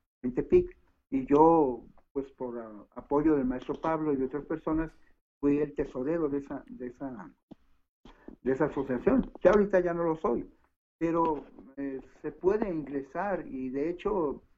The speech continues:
la, la política de la, de las asociaciones es, pues, a todos los cronistas, ya sea,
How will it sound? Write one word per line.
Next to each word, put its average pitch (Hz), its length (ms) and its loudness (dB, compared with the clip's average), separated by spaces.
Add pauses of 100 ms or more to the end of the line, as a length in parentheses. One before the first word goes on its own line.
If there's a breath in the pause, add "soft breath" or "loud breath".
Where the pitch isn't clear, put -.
(340)
la, 123 460 -8 (480)
la 139 140 0
política 175 600 -4
de 147 120 -2
la, 123 180 -6
de 127 180 -8
las 123 180 -8
asociaciones 165 640 -4 (280)
es, 156 200 0 (520 soft breath)
pues, - 220 2
a - 80 -6
todos 202 220 4
los 233 140 0
cronistas, 165 640 0
ya 156 140 -2
sea, 156 420 -4